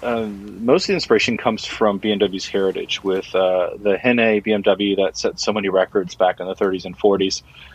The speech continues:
Um, that basic outline of, uh,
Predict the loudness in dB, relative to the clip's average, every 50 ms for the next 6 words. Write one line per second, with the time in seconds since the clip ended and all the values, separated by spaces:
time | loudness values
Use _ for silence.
0 | -20 -20 -14 _ 2 4 4 6 4 4 0 -4 -12 -12 -4 2 2 4 4 2
1 | 0 _ -4 -4 -4 -4 -4 -2 -4 -4 -4 -4 -2 0 2 2 0 -2 -4 -4
2 | -4 -4 -4 -6 -8 -12 -14 -12 -8 -6 -4 -4 -4 -4 -6 -8 -10 -16 -14 -12
3 | -8 -6 -6 -6 -6 -8